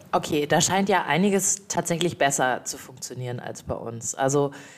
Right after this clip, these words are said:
du hast jetzt gerade den Ö P N V genannt, die Mülltrennung, aber auch sowas wie Kundenzentrierung. Was für eine Rolle spielt deiner Ansicht nach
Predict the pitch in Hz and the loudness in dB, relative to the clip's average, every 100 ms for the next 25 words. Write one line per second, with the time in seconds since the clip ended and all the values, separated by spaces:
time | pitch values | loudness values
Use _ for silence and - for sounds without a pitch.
0 | - - 196 208 185 - 165 165 165 147 | -20 -6 -2 0 -2 2 4 4 4 0
1 | - 196 185 185 190 190 175 - 131 139 | -2 -2 0 -2 -2 -2 -2 -2 0 2
2 | 139 143 147 143 143 208 190 180 175 180 | 0 -2 -4 -6 -4 2 4 6 6 4
3 | - 165 151 151 151 151 156 - - - | -2 -4 0 2 2 0 -2 -6 -20 -20
4 | - 165 165 - 165 - 190 185 214 - | -10 0 2 2 0 -4 -6 -6 -8 -14
5 | 160 147 135 - 127 - 139 131 131 131 | -14 -14 -14 -14 -14 -12 -8 -6 -6 -8
6 | - - - 160 160 196 - - - 262 | -12 -20 -20 2 2 2 0 -2 -2 -2
7 | 247 247 226 185 131 151 202 247 - - | -2 -4 -6 -8 -2 0 0 0 -4 -6
8 | 226 196 190 196 - 196 196 - 185 185 | -4 -2 -2 -2 -4 -6 -6 -6 -8 -8
9 | - | -12